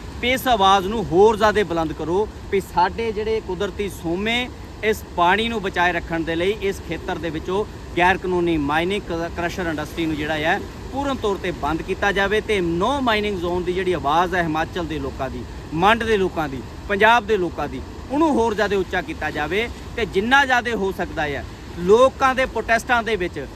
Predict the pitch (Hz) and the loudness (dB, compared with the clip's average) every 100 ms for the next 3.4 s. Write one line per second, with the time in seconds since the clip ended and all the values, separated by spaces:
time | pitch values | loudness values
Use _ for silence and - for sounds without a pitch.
0 | - 196 208 185 143 175 214 208 - 208 | -4 0 2 0 -2 -2 0 -2 0 -2
1 | 156 156 170 196 208 220 226 226 226 - | -2 -2 -2 -2 0 0 0 -4 -6 -6
2 | 214 202 226 226 220 233 226 214 226 220 | -6 -6 -4 -4 -4 -4 -6 -2 -2 2
3 | 220 240 240 240 | 2 2 2 2